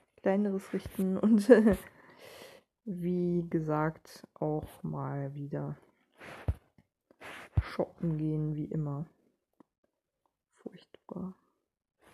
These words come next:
Ja, wie gesagt, Fahrradfahrunterwäsche in der Hoffnung, dass dann vielleicht ich ein bisschen geschützter bin. Ähm,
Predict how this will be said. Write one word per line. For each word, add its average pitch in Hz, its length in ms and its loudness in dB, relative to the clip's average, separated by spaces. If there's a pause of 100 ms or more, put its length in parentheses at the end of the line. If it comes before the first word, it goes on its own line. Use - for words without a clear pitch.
(1400)
Ja, 156 300 -2 (280)
wie 185 80 -8
gesagt, 160 440 -4 (680)
Fahrradfahrunterwäsche 190 1300 2
in 180 260 2
der 165 160 -2
Hoffnung, 170 400 -4
dass - 360 -10
dann 160 340 -4 (1000)
vielleicht - 480 0
ich - 260 -12
ein 185 160 -4
bisschen 180 360 -6
geschützter 214 540 -6
bin. 302 160 -2 (1900)
Ähm, 208 640 4